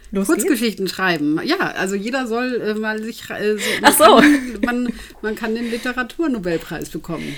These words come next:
Speaker 2: Reinhauen,
Speaker 1: Genau.
Speaker 2: würde ich sagen. <laughs>
Speaker 1: Genau, man kann den
Speaker 2: Ja.
Speaker 1: Literaturnobelpreis bekommen, wie es An-, Alice Munro bekommen hat, zweitausenddreizehn, die auch gerne als Königin der Kurzgeschichten bezeichnet wird. Und das ist schon sehr eindrucksvoll, denn die Dame hat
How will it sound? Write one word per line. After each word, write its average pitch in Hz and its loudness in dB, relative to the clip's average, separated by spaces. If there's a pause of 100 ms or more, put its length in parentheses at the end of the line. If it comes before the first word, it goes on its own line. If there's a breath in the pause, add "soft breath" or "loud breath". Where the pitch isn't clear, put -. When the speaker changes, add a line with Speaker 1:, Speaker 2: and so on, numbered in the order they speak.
Speaker 2:
Reinhauen, 254 6
Speaker 1:
Genau. - -8
Speaker 2:
würde 180 0
ich 170 -4
sagen. 156 -6
<laughs> 240 2
Speaker 1:
Genau, 233 4
man 208 0
kann 226 0
den 226 -2
Speaker 2:
Ja. 226 2
Speaker 1:
Literaturnobelpreis 208 -2
bekommen, 262 -4 (580)
wie 214 2
es - -4
An-, 208 2
Alice 202 0
Munro 175 0
bekommen 170 -4
hat, 226 -6
zweitausenddreizehn, 185 -4 (640 soft breath)
die 226 2
auch 214 0
gerne 196 2
als 190 -4
Königin 247 0
der 220 -2
Kurzgeschichten 196 -6
bezeichnet 160 -8
wird. - -10 (320)
Und 185 0
das 208 0
ist 226 0
schon 220 6
sehr 208 6
eindrucksvoll, 226 2
denn 214 2
die 196 -4
Dame 214 0
hat 208 -6